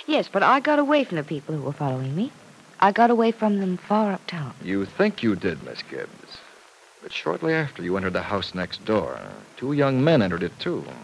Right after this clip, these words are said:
Speaker 1: Two men?
Speaker 2: Yes, two men. And it was obvious they were looking for you. They found a pin you
Speaker 1: Oh,
Speaker 2: dropped.
Speaker 1: well, that's where I lost it. I, I thought it might have been in the cab.
Speaker 2: It was lost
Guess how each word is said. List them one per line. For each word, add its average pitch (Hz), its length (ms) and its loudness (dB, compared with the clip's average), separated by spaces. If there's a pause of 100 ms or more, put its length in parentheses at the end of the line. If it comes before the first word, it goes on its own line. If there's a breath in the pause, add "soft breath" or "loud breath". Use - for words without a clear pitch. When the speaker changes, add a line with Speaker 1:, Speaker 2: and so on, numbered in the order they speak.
(540)
Speaker 1:
Two 277 120 2
men? 277 320 2 (200)
Speaker 2:
Yes, - 300 -8
two 95 160 -6
men. 95 280 -2 (1120)
And - 100 -12
it 67 60 -8
was 87 160 -4
obvious 143 360 8
they 135 100 6
were 135 80 6
looking 156 240 4
for 147 140 2
you. 160 360 2 (1160)
They - 80 -10
found 196 280 2
a 185 40 2
pin 262 320 0
you 156 80 6
Speaker 1:
Oh, 107 40 4
Speaker 2:
dropped. - 200 4
Speaker 1:
well, 285 80 6
that's 349 300 6
where 262 100 8
I 185 100 6
lost 165 320 -2
it. - 160 -14 (600 loud breath)
I, 165 80 6 (160)
I 254 40 4
thought 277 180 2
it 240 60 2
might 262 140 6
have 240 100 -2
been 247 120 2
in 233 100 2
the 220 80 0
cab. 220 380 -2 (340)
Speaker 2:
It - 160 -16
was 82 160 -6
lost 101 460 2